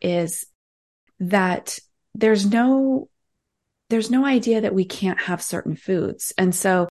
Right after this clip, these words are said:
they've been surprised that they can lose weight through the weekend, through a vacation, through an event, that they can, you know, I had several on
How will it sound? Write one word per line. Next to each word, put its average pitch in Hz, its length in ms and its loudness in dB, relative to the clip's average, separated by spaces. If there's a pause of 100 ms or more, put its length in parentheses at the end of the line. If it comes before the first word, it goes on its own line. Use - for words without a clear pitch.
(260)
they've 220 240 6
been 233 160 2
surprised - 920 0 (440)
that 220 140 4
they 208 160 4
can 208 220 2
lose 214 340 2
weight 190 460 0 (180)
through 160 220 -4
the 180 80 -2
weekend, 175 560 -2 (180)
through 170 140 -6
a - 40 -6
vacation, 202 800 -2 (340)
through 190 240 2
an 214 100 2
event, 240 420 4 (400)
that 214 160 4
they 208 180 8
can, 202 460 0 (420)
you 202 100 4
know, 175 280 -2 (260)
I 180 140 0
had 185 280 -2
several 202 560 0
on 175 500 0